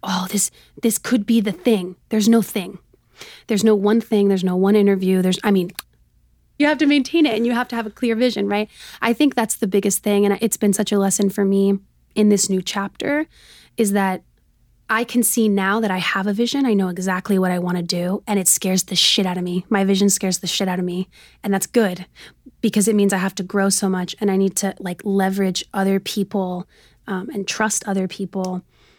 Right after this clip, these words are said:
But I can see now that I have one. Opportunities come, and I can see how they would have swayed me in the past, and they did sway me in the past with Fit and Thick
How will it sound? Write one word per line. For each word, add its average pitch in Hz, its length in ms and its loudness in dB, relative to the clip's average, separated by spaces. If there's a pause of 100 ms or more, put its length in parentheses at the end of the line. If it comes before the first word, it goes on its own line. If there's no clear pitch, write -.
(340)
But 208 140 0
I 208 100 2
can 220 180 0
see 202 220 2
now 208 320 2
that 196 100 0
I 185 80 -2
have 240 380 -2
one. 180 340 -2
Opportunities 214 720 0
come, 262 560 0 (520)
and 214 120 2
I 208 80 2
can 208 160 -2
see 226 200 2
how 214 200 -2
they 202 120 0
would 196 220 0
have 185 140 0
swayed 180 380 -2
me 180 100 -2
in 175 80 -4
the 180 60 -10
past, - 320 -8
and 208 100 2
they 185 120 0
did 233 320 2
sway 175 260 -2
me 175 140 -10
in 196 80 -10
the 190 60 -8
past 196 300 -6
with 202 120 -2
Fit 196 160 -4
and 185 160 -4
Thick - 320 -6